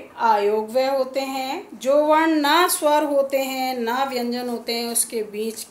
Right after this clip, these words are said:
के स्थान पर इनका उच्चारण होता है, तो उन्हें हम आयोगव्य कहते हैं। ये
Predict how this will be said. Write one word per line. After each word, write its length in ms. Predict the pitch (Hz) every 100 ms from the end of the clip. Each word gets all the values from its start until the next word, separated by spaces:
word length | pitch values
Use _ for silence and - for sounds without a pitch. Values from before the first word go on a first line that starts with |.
| -
के 1040 | 247 247 226 - 339 247 240 - - 262
स्थान 420 | - 240 233 240
पर 260 | 240 247 240
इनका 320 | 226 214 220
उच्चारण 600 | 208 - 233 208 226 262
होता 300 | 240 220 220
है, 380 | 208 214 214 233 - - -
तो 80 | 240
उन्हें 280 | 233 226
हम 380 | 214 208 302 - -
आयोगव्य 680 | 214 208 214 226 220 240 262
कहते 340 | 262 240 233
हैं। 440 | 247 247 247 262 233
ये 140 | 214